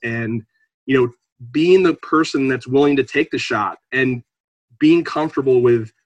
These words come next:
making it or missing it, but being comfortable with being, you know, kind of being the man.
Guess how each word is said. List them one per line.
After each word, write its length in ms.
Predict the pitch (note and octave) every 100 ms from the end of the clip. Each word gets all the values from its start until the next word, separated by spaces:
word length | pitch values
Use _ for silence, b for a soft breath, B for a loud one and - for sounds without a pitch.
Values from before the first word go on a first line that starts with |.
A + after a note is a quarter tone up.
| _ _ _ -
making 380 | G3 - F3+
it 160 | E3+ F3 -
or 160 | D3
missing 400 | C#3+ C#3+ - E3
it, 180 | F3 F3 -
but 180 | - B2+
being 220 | D#3 F3
comfortable 520 | F3 D#3 D#3+ D3+ C3+ C3
with 140 | B2
being, 360 | C#3 C#3+ C3+ D3
you 60 |
know, 80 | B2+
kind 200 | A#2 E3+
of 80 | C#3
being 200 | D#3+ D3+
the 40 |
man. 380 | B2 E3 A#2+ -